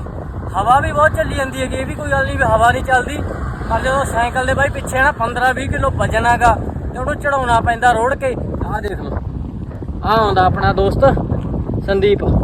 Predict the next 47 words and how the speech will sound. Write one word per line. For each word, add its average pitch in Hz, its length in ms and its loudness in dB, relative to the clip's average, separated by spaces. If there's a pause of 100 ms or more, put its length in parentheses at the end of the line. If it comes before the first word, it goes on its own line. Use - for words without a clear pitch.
(440)
ਇਸ - 140 4
ਤਰ੍ਹਾਂ 202 180 4 (600)
ਐਂ 254 120 8
ਲੈ 262 140 8
ਕੇ 254 80 6
ਜਾਣੇ 247 220 8
ਪੈਂਦੇ 233 200 6
ਆ। - 20 6
ਆਹ 269 300 6
ਕੀੜੀ 277 320 0
ਦੀ 277 100 2
ਚਾਲ 254 300 6
ਚੱਲਦੇ 220 360 4
ਆ, 247 100 4 (300)
ਇੱਕ 254 220 0
ਬੰਦਾ 277 280 4
ਤਾਂ 269 160 8
ਹਜੇ 269 120 8
ਆਪਣਾ 269 280 6
ਪਿੱਛੇ 254 240 2
ਹੀ 294 60 4
ਫਿਰਦਾ, 254 300 6
ਉਹ 262 160 8
ਸਕੂਟਰੀ 262 360 0
ਚਾਰਜ 233 320 4
ਵਾਲਾ। 220 240 4 (420)
ਆ 220 60 0
ਬਾਈ 226 220 4
ਲੱਟਾ 226 300 2
ਮਾਰਦਾ 220 300 2
ਹੁੰਦਾ, 220 140 0
ਕਹਿੰਦਾ, 233 300 0
"ਪਾਸੇ 214 300 -2
ਹੋ 208 120 0
ਜਾ," 214 100 2
ਕਹਿੰਦਾ, 208 220 -2
"ਇੱਕ 196 180 -2
ਤੇ 196 140 -4
ਚੜਾ 202 220 -2
ਦੂੰ।" 180 120 -6 (680)
ਉਹ 220 80 0
ਆਪਣੇ 233 220 0
ਵਾਲੀ 254 200 4
ਗੱਡੀ 254 200 2
ਉਹ 262 160 6
ਖੜੀ 302 240 4
ਹੈਗੀ, 302 280 4